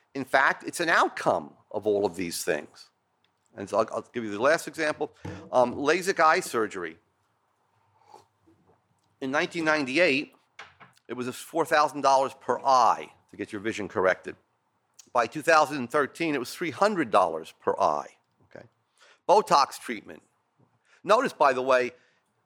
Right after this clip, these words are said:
where government's not involved in, in healthcare, where it's cosmetic healthcare, which, you know,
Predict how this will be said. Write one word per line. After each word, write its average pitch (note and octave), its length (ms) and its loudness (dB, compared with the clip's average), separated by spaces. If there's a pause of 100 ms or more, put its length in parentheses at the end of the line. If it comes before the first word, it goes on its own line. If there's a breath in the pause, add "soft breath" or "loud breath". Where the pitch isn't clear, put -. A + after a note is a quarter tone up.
(100)
where C3 200 -2
government's A3 440 -2
not F3+ 180 2
involved C#3 480 2
in, A2+ 160 -4
in G#2+ 160 -12
healthcare, G#2 580 -2
where G#2+ 220 0
it's - 140 -10
cosmetic A#2+ 680 0
healthcare, G#2 600 -2
which, G#2 240 -14
you G2+ 140 -10
know, F2 300 -4